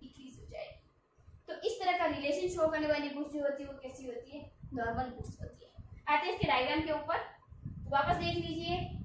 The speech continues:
normal goods are those goods for which demand increase with the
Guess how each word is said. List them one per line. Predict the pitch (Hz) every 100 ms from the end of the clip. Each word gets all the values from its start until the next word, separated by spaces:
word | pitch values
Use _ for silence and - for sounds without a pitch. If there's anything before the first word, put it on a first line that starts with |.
| -
normal | 277 302 320 359 349
goods | 349 - -
are | 294 302 302
those | 285 311 349 359 311
goods | 302 311 311 - 320 349 - - - 320
for | 320 330 330
which | 320 311 -
demand | 285 285 294 320 320 320
increase | 285 285 311 359 370 320
with | 320 311 294
the | 311